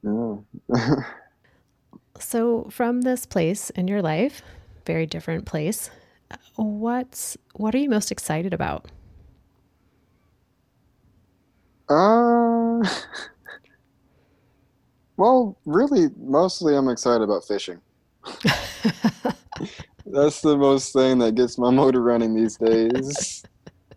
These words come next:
Speaker 1: <laughs> I mean, I work, save, and just work. Work, sleep,
Speaker 2: Mm.
Speaker 1: and eat, and repeat. Mm-hmm.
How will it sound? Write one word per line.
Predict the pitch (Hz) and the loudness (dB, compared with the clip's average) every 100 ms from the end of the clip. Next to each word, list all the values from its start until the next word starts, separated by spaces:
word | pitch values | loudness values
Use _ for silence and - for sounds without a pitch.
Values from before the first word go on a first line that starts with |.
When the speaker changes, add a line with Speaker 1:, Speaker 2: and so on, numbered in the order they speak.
| _ | _
Speaker 1:
<laughs> | _ - - - - - _ 123 | _ -20 -20 -20 -20 -20 _ -4
I | |
mean, | 120 120 | 0 2
I | 120 | 4
work, | 117 120 127 127 123 - | 4 6 6 6 2 -4
save, | - - 113 113 113 117 113 | -8 0 4 6 4 4 0
and | 104 95 92 98 - _ _ | -4 -6 -8 -12 -20 _ _
just | - 101 - | -10 -6 0
work. | 95 85 - _ _ _ _ - | 0 0 -8 _ _ _ _ -4
Work, | 110 110 | -4 -2
sleep, | 90 110 - | 0 2 2
Speaker 2:
Mm. | |
Speaker 1:
and | 104 98 92 | -2 -4 -4
eat, | - - | -10 -8
and | 110 104 | -2 -2
repeat. | 98 104 92 - _ - | 0 0 -2 -6 _ -6
Mm-hmm. | 123 175 | -2 -2